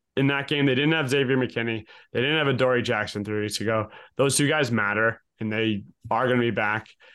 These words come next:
And this is just a Giants team that I think Daniel Jones is gonna make plays. I'm terrified of the first start trend 'cause that actually feels like a thing. Um, but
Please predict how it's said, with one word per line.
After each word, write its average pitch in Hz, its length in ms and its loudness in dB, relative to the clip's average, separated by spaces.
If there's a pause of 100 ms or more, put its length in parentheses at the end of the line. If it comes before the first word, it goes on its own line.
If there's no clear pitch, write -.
(160)
And 127 100 -2
this 135 120 2
is 127 40 0
just 135 160 0
a 143 60 0
Giants 120 340 0
team 123 140 0
that 120 80 2
I 117 80 4
think 117 200 -2
Daniel 127 280 2
Jones 123 240 2
is 110 40 -8
gonna 123 140 -2
make 123 180 -4
plays. 139 320 0
I'm 110 120 -2
terrified 120 540 0
of 104 80 -6
the 110 80 -8
first 113 340 -4
start 110 320 -2
trend 110 420 -2 (320)
'cause - 100 -18
that 117 120 -2
actually 110 360 -2
feels 113 360 -2
like 113 160 -2
a 120 60 -2
thing. 120 360 -2 (320)
Um, 104 400 -2 (280)
but 113 360 0